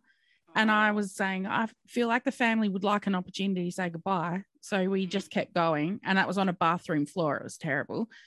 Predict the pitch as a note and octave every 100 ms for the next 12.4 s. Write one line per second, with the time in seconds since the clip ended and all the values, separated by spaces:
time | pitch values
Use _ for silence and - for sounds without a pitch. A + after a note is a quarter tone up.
0 | - - E3+ E3+ E3 D#3+ G3 F3+ F3 F3+
1 | F3+ F3+ F3 F3+ F3+ G3 F#3 F3+ E3+ E3
2 | E3 D#3+ E3 - - _ _ F3+ F3 E3+
3 | F3+ F#3+ - _ _ _ _ - _ _
4 | _ _ F#3+ F3 E3 D#3+ D#3+ - - _
5 | - F#3+ F3+ F3 E3+ D#3 D#3+ E3 - F3+
6 | E3 D#3 F3 D#3+ D#3+ E3 D#3+ - D#3 D3+
7 | D#3 D#3 D#3 D3+ F3 - - - - F#3+
8 | G3 G3+ - _ _ - G#3 G#3 - F#3
9 | - - - - F#3+ _ _ _ _ F#3
10 | F3+ F3 E3+ - E3 E3 E3+ _ _ _
11 | _ _ _ _ _ - A3+ G#3+ G#3 G3+
12 | G#3+ G3 G3